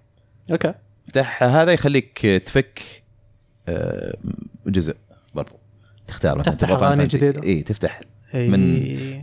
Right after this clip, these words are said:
Speaker 2: تفتح مثلًا حق فان فانسي فور ولا بعدين.
Speaker 1: نايس.
Speaker 2: بعدها تويلف مثلًا.
Speaker 1: أفترض إذا خلصته يبقى أشياء تسويها يعني كثير.
Speaker 2: إيه، لسه، لسه، لسه في أشياء واجد.
Speaker 1: نايس.
Speaker 2: واللي لاحظت إنك تخلص اللعبة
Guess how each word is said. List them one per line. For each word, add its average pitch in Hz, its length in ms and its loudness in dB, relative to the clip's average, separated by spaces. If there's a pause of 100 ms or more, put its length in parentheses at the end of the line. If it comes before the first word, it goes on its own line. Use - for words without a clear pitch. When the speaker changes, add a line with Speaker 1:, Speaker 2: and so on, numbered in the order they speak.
Speaker 2:
تفتح 98 300 -2
مثلًا 95 560 4
حق 82 300 -2
فان 90 140 2
فانسي 90 200 0
فور 90 300 0 (260)
ولا - 160 -12
بعدين. 78 340 0 (140)
Speaker 1:
نايس. 143 260 -2 (260)
Speaker 2:
بعدها 82 520 2
تويلف 82 480 0
مثلًا. - 260 -16 (220)
Speaker 1:
أفترض 160 360 0
إذا 143 40 4
خلصته 151 460 0
يبقى 127 280 -2
أشياء 135 300 -6
تسويها 143 360 -4
يعني 147 420 -10
كثير. 175 120 2
Speaker 2:
إيه، 160 260 4
لسه، 165 240 0
لسه، 113 440 0
لسه - 200 -12
في 107 120 0
أشياء 104 220 -6
واجد. 185 1300 -2
Speaker 1:
نايس. 175 260 -4 (400)
Speaker 2:
واللي 131 640 4
لاحظت 170 340 2
إنك 151 180 0
تخلص - 360 -2
اللعبة 185 560 2